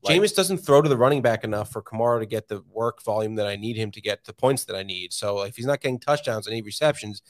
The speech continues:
Speaker 2: Jameis ain't giving him the receptions. I don't like Kamara.
Speaker 1: Yeah, the weekly ceiling is there. Like, he'll pop off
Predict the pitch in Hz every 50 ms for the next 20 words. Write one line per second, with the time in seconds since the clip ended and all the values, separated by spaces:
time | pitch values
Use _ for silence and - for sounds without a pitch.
0 | - _ _ - 135 139 131 - 131 123 120 143 139 135 131 123 120 107 104 98
1 | - 147 160 151 - - 113 110 - - _ _ _ _ _ _ _ - 143 147
2 | 147 135 117 113 110 - - 147 175 196 170 98 - - - _ _ - - -
3 | _ 98 117 170 190 - 156 117 - - 131 127 117 104 95 90 87 85 87 85
4 | 85 85 82 85 - 120 120 - 117 104 98 - 87 92 95 85 - -